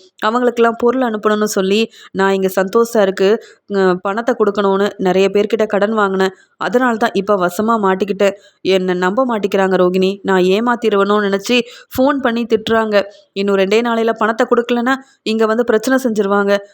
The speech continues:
எப்படியாவது கொடுக்க வேண்டிய பணத்தை ஏற்பாடு பண்ணணும் அப்படின்னு சொல்றாங்க. அதுக்கு ரோகிணியும், "எவ்வளோ பணம் கடன் வாங்கியிருக்கேன்னு சொல்ல." "ரெண்டு லட்ச ரூபாய்க்கு மேல இருக்கும் ரோகிணி" அப்படின்னு சொன்ன உடனே இங்க ரொம்ப கோவமா இருந்த ரோகிணி,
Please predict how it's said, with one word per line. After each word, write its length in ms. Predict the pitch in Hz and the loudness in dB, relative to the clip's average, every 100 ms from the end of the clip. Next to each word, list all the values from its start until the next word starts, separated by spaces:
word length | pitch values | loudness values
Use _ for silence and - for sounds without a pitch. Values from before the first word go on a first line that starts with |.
| _ | _
எப்படியாவது 720 | 196 208 208 285 247 214 220 - | -2 -2 0 0 2 2 0 -2
கொடுக்க 280 | 202 208 226 | -2 0 0
வேண்டிய 300 | 220 202 190 | 0 0 0
பணத்தை 360 | 202 190 202 208 | 0 0 0 0
ஏற்பாடு 640 | 185 208 220 220 190 196 | 0 0 0 0 0 0
பண்ணணும் 260 | 185 196 - | 0 0 -2
அப்படின்னு 300 | 190 175 180 180 175 | -4 -2 -2 -2 -2
சொல்றாங்க. 360 | 170 175 180 - - _ - | 0 0 -2 -4 -12 _ -10
அதுக்கு 320 | 233 269 294 | -4 0 2
ரோகிணியும், 520 | 247 226 226 220 226 - | 2 0 0 0 0 -2
"எவ்வளோ 360 | 202 190 254 | -2 0 0
பணம் 240 | 254 214 220 | 0 -2 -2
கடன் 240 | 208 214 | 0 0
வாங்கியிருக்கேன்னு 480 | 220 208 202 208 202 | 0 0 -2 0 -2
சொல்ல." 420 | 202 196 190 190 - - - | 0 0 0 -2 -8 -20 -6
"ரெண்டு 280 | 190 190 202 | -2 0 0
லட்ச 220 | 196 190 | 0 2
ரூபாய்க்கு 260 | 196 220 | 0 2
மேல 220 | 240 226 226 | 0 2 2
இருக்கும் 260 | 220 226 | 2 0
ரோகிணி" 340 | 214 208 208 214 190 | 0 0 -2 -2 -4
அப்படின்னு 240 | 180 185 | -2 0
சொன்ன 320 | 190 196 196 | 0 0 0
உடனே 420 | 196 190 190 202 - - - | 2 2 2 -2 -4 -18 -8
இங்க 280 | 196 185 | -2 0
ரொம்ப 300 | 180 208 262 262 | 0 0 0 2
கோவமா 240 | 214 220 220 | 0 2 0
இருந்த 200 | 214 185 | 0 2
ரோகிணி, 480 | 185 196 190 196 | 2 2 0 -2